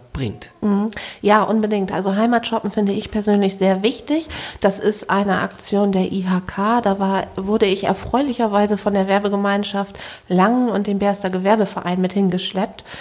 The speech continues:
Speaker 2: Und dann haben wir das zusammen gehört und waren sofort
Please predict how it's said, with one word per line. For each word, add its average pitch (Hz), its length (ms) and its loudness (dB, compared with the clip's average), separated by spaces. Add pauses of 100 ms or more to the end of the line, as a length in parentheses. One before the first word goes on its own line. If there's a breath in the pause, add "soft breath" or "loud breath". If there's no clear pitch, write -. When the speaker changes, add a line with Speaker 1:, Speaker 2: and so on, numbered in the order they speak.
(220 loud breath)
Speaker 2:
Und 196 160 4
dann 202 160 4
haben 202 160 4
wir 196 80 0
das 196 240 -2
zusammen 196 340 2
gehört 202 460 2
und 202 160 -2
waren 208 200 4
sofort 202 500 0